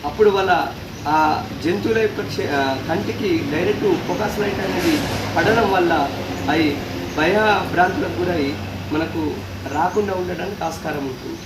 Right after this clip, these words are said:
కాబట్టి ఈ లైటింగ్, ఆ, రైతులు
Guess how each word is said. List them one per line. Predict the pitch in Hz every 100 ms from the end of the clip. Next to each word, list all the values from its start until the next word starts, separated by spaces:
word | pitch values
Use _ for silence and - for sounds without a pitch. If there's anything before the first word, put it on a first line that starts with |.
| - - -
కాబట్టి | 151 156 202 226 202 165 165 - - 156
ఈ |
లైటింగ్, | 151 156 180 226 185 165 180 - - - - - - - - -
ఆ, | 156 143 139
రైతులు | 139 180 196 226 170